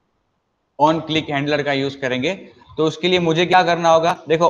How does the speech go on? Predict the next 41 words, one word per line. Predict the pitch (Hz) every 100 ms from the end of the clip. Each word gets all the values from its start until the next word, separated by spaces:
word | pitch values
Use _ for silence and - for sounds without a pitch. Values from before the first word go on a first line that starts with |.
| - 151
on | 170 180
create | 165 170 175
जैसे | 156 160 - 170
एक | 160 156
method | 151 165
है, | 160
उसी | 156 160
तरह | 156 156
से | 160
मुझे | 151 147 156
एक | 143
method | 131 147 147
यहाँ | 139
पे | 139
बनानी | 135 139 139 139
है, | 143 170 - _ - - _ _ _ _ _
अ, | - 123 120 120 127
public | 143 160 170 165 117
void | 120 139 147 143 - - _ -
show। | - 147 117 - -
देखो | 160 180
मैं | 175
show | - 165 165
नाम | 156
की | 151 160
method | 139 151
बना | 139 139 139
के | 135
रखता | 127 117
हूँ। | 147 160 - - _
ये | 151 202
याद | 190 185 185
रखना | 175 180
है | 180
कि | 180
उसके | 170 165 - 185
अंदर | 175 175
argument | 147 156 156 170 165
होनी | 160 160
चाहिए | 165 160 165 151 107
view | 120 185